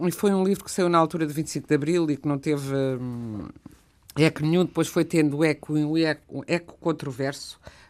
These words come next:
porque, e, e bateram-lhe por ele dizer isto, ah, que ele, ele dizia, "Não, não é, a heteronimia não é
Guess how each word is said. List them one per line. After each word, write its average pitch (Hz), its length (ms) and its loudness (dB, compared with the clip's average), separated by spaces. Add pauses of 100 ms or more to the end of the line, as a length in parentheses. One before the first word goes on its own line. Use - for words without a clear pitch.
(100)
porque, - 440 -10
e, 135 280 -4 (180)
e 139 160 -2
bateram-lhe 151 540 2
por 139 180 -8
ele 135 160 0
dizer 131 240 0
isto, - 340 -8 (840)
ah, 165 400 6
que 160 180 -6
ele, 196 300 2
ele 202 120 2
dizia, 196 360 0
"Não, 220 320 0
não 214 300 0
é, 220 340 0
a 202 80 2
heteronimia 208 800 0
não 190 260 0
é 196 420 -2